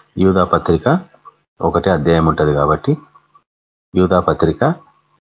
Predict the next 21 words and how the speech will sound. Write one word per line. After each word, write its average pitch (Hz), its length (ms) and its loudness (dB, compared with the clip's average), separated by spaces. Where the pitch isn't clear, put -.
పదకొండవ 92 480 0
వచనం. 71 380 -4
"అయ్యో 101 480 2
వారికి 90 340 0
శ్రమ, 90 420 0
వారు 82 280 0
కయ్యను 139 480 2
నడిచిన 104 440 0
మార్గం 85 380 0
నడిచిరి, 76 440 0
బహుమానం 123 560 2
పొందవలని 104 580 2
బీలాము 107 400 2
నడిచిన 104 380 0
తప్పు - 320 -2
త్రోవలలో 104 680 2
ఆతురంగా 117 520 0
పరిగెత్తిరి, 85 640 0
కోరహు 143 480 2
చేసినట్టు 117 600 2
తిరస్కారము 101 600 0